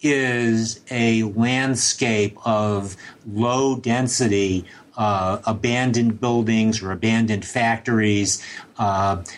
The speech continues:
that then provide a, uh, cityscape in which, uh, heroin selling and using can flourish.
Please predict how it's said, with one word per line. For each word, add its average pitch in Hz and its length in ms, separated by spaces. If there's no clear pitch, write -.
that 117 280
then 107 380
provide 107 1000
a, 95 760
uh, 92 540
cityscape 117 840
in 113 200
which, 107 560
uh, 98 440
heroin 113 500
selling 110 480
and 98 160
using 101 460
can 90 200
flourish. 156 640